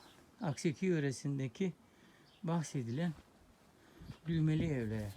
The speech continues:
benziyor. Araları, e, ağaçla, e, sağlamlaştırılmış evler. Burada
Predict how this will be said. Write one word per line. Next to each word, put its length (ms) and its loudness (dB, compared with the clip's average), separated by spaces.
benziyor. 600 0
Araları, 500 8
e, 260 0
ağaçla, 540 2
e, 340 -2
sağlamlaştırılmış 1300 4
evler. 440 2
Burada 380 0